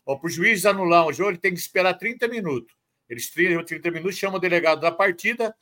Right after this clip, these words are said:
aí chama os dois capitão da equipe e fala, "Não tem, a, a bola não consegue rolar."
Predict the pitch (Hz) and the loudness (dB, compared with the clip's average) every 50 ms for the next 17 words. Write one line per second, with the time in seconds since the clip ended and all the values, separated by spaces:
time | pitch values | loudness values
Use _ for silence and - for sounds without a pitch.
0 | _ _ _ _ _ _ - 151 175 170 170 - 196 202 202 185 170 - 208 233 | _ _ _ _ _ _ 0 2 2 2 2 0 0 0 0 -2 0 4 4 4
1 | 208 - - 208 208 185 175 - 180 175 175 180 175 170 175 185 208 - 202 - | 4 4 0 -2 -2 -4 -4 -2 -2 0 0 0 -2 -2 -6 -10 -12 -12 -10 -4
2 | 190 160 143 135 131 135 151 165 - 175 170 156 151 147 135 135 131 151 156 160 | -2 0 0 0 -2 -6 -8 -4 -2 -2 0 2 2 2 0 0 0 -2 -2 -2
3 | 175 170 190 180 - - 180 185 175 196 214 208 185 180 180 | -4 -6 -8 -8 -4 -2 -2 -2 -2 -2 -2 -2 -2 -2 -4